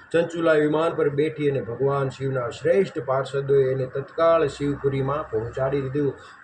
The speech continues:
ચંચુલાના સઘળા અંતરમેલ ધોવાઈ ગયા હતા. એનું અંતઃકરણ અત્યંત શુદ્ધ બની ગયું હતું. તે દિવ્ય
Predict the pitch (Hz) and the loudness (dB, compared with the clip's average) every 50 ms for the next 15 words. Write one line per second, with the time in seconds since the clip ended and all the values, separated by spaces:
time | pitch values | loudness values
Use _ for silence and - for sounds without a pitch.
0 | - - 156 160 156 156 160 151 147 143 143 135 131 127 127 - - 135 131 123 | -2 2 2 2 2 2 2 2 2 2 2 2 0 0 0 -2 -2 -2 0 0
1 | 131 131 135 131 127 - - 160 190 196 - - 180 147 139 131 123 120 123 123 | 0 0 0 0 0 -2 -4 -6 -6 -6 -2 0 2 4 4 2 0 -2 -6 -6
2 | 123 - - - 107 107 107 117 127 143 147 135 131 131 127 113 113 117 - 127 | -8 -8 -8 -6 -6 -4 -2 0 0 0 0 0 0 0 0 0 -2 -4 -4 -4
3 | 123 - - - - - - - 143 156 160 170 190 - 190 170 - 175 165 160 | -4 -4 -4 -10 -18 -20 -10 -4 -2 0 0 0 0 0 -2 -2 2 2 2 2
4 | 160 - - - - - - 226 233 220 220 202 170 - - 196 180 151 143 156 | 2 0 -2 -6 -6 -2 2 4 4 4 2 0 -4 -4 0 0 0 0 0 2
5 | 143 156 151 156 160 143 156 151 151 147 139 135 135 147 135 - - - - - | 4 4 4 4 2 2 4 4 4 4 4 2 2 0 -2 -2 -2 -10 -8 -2
6 | - 139 143 143 196 208 202 175 180 165 147 - | 0 2 2 4 4 2 2 2 2 2 2 2